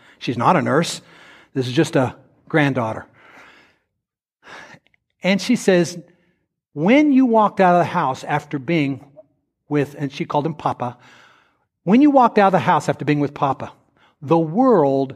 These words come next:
seemed bigger and more hopeful." Isn't that beautiful? I prayed this week, "Jesus, could you make us, could you make Dayspring that way?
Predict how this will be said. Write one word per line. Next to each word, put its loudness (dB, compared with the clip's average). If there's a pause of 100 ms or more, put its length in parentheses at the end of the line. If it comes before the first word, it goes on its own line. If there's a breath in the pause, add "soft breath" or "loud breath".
(140)
seemed -4
bigger 0 (1080)
and -2
more 2
hopeful." -8 (2250)
Isn't -6
that -6
beautiful? -12 (960 soft breath)
I 0
prayed 2
this -4
week, -8 (260 soft breath)
"Jesus, 0
could -2
you -8
make 0
us, -6
could -4
you 2
make 0
Dayspring 0
that 0
way? -4